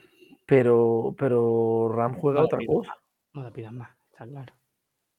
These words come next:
Speaker 2: Bueno, chicos, para, para cerrar el, el programa, os voy a preguntar por los partidos de la semana que viene. Quiero que me digáis un, un ganador. Eh, Fran, <clears throat> mm,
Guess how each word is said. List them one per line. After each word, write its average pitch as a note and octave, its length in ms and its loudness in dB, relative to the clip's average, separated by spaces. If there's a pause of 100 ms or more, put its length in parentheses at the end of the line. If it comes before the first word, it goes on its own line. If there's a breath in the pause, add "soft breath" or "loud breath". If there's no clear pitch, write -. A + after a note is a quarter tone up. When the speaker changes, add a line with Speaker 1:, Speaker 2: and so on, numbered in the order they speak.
(1600)
Speaker 2:
Bueno, C3 180 -2
chicos, C3+ 240 -2
para, A#2 480 0
para A#2+ 200 -6
cerrar A#2+ 280 -2
el, B2 500 -2
el A#2+ 140 -6
programa, A#2+ 540 -8
os A#2+ 60 -12
voy B2+ 120 -2
a B2+ 80 0
preguntar B2 580 -2 (640 soft breath)
por B2 600 0 (760)
los C3+ 240 0
partidos C3+ 340 -2
de C3 60 -2
la B2 100 0
semana B2+ 280 -2
que A#2+ 120 -2
viene. D3 200 -4
Quiero C3 200 -4
que B2 80 -6
me A#2+ 80 -8
digáis B2 460 -4
un, A#2 680 -6 (200)
un C3+ 200 -2
ganador. A2+ 460 -4 (560)
Eh, A#2 500 -2
Fran, C#3 300 -6 (400)
<clears throat> - 0 -
mm, B2 920 -4